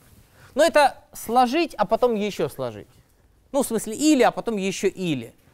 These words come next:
Я щас покажу, почему я с-, скобки могу не ставить. Но это к делу щас не относится. Через пару минут.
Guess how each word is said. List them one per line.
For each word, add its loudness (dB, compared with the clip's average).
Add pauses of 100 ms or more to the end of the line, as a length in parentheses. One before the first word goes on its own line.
(640)
Я 2
щас -4 (320)
покажу, 0
почему -4
я 2
с-, -14
скобки -4
могу -6
не -8
ставить. -14
Но -6
это -6
к -6
делу 2
щас -8
не -6
относится. -8
Через -2 (320)
пару 4
минут. -4